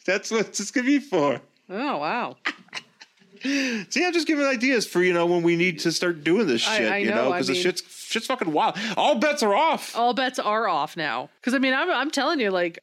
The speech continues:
Speaker 2: I had to attend a virtual happy hour via WebEx with my colleagues the other night.
Speaker 1: I like the dedication to that.
Speaker 2: It's actually was kinda neat because I'd never done anything like that before, but I was like, I had to put my makeup on and shit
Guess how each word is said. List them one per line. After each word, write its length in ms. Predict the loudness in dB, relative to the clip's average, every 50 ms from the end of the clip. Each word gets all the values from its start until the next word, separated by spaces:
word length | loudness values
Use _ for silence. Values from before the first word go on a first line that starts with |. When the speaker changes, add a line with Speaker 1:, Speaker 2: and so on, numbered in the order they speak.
| _ _ -8
Speaker 2:
I 60 | -4
had 200 | -2 -2 -2 0
to 100 | 0 -2
attend 380 | -2 -2 -2 -4 -4 -2 -2 -2
a 100 | -2 -4
virtual 720 | -4 -6 -4 0 0 0 0 0 0 0 0 0 0 0
happy 500 | -2 -4 -2 -2 -2 -2 -2 -2 -2 0
hour 420 | 0 -2 -4 -6 -10 -12 -16 -18 -20 _ _ _ _ _ _ _ _ _ -6
via 240 | -2 0 2 2 2 2
WebEx 560 | 0 0 -2 0 -2 -2 -2 -4 -4 -6 -6
with 160 | -6 -6 -6
my 100 | -6 -8
colleagues 640 | -8 -8 -6 -2 -2 0 0 0 -2 -4 -6 -8 -6
the 120 | -4 -4 -4
other 160 | -4 -6 -8
night. 340 | -8 -10 -10 -12 -12 -16 -20 _ _ _ _ _ -6
Speaker 1:
I 80 | -4 -2
like 220 | 0 0 -2 -2
the 80 | -2 -2
dedication 560 | -2 -2 -2 -2 0 0 0 0 0 -4 -6
to 100 | -6 -8
that. 320 | -8 -8 -8 -10 -10 -14 -20 -20 -8 -4
Speaker 2:
It's 180 | -4 -2 0 0
actually 300 | 0 0 0 2 2 2
was 140 | 2 2 0
kinda 200 | 0 0 0 2
neat 280 | 0 0 0 0 -2 -2
because 180 | -2 -2 -2
I'd 100 | 0 0
never 160 | 0 -2 -2
done 200 | 0 -2 -2 0
anything 220 | -2 -2 -2 -2 -2
like 160 | -2 -2 0
that 140 | -2 -4 -4
before, 300 | -6 -4 0 0 0 2
but 120 | 2 0 0
I 80 | 0
was 140 | 0 0 0
like, 360 | 0 0 0 -2 -6 -6 -6 -8
I 60 | -8
had 180 | -4 -4 -4 -2
to 80 | -4 -6
put 200 | -6 -6 -4 -4
my 80 | -2 -2
makeup 300 | -2 -2 -2 -4 -4 -4
on 160 | -4 -4 -4
and 140 | -6 -6 -4
shit 320 | -4 -4 -4 -4 -8 _